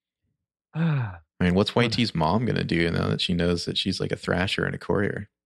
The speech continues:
Speaker 1: Yeah, it's, it's like the season two finale of Buffy.
Speaker 2: Mm-hmm.
Speaker 1: Have you tried not being a courier? Yeah.
Speaker 2: All right.
Speaker 1: Um,
Speaker 2: Next time, chapters thirty-six through forty.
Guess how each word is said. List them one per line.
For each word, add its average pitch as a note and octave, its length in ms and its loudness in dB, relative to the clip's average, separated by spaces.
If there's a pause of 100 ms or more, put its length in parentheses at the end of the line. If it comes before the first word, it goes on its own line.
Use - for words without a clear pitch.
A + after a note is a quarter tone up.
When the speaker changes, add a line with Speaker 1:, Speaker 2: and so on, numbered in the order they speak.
(560)
Speaker 1:
Yeah, G3+ 220 8
it's, D3+ 180 4
it's F3 220 2
like E3 200 4
the D#3+ 100 2
season D#3+ 240 4
two D#3+ 140 4
finale D3+ 280 4
of C#3+ 60 0
Buffy. D3+ 320 -4 (240)
Speaker 2:
Mm-hmm. G2+ 180 0 (600)
Speaker 1:
Have D#3+ 120 2
you E3 80 6
tried C#3 480 4
not G#2 240 -2
being B2+ 140 2
a B2 60 0
courier? A#2+ 420 -4 (1200)
Yeah. F2 260 -4
Speaker 2:
All F#2 100 0
right. C3 400 6
Speaker 1:
Um, G#2+ 160 -2 (800)
Speaker 2:
Next G#2 360 2
time, G2+ 380 4
chapters F#2+ 420 -2
thirty-six G2 540 -2
through G#2 240 -2
forty. G#2+ 680 0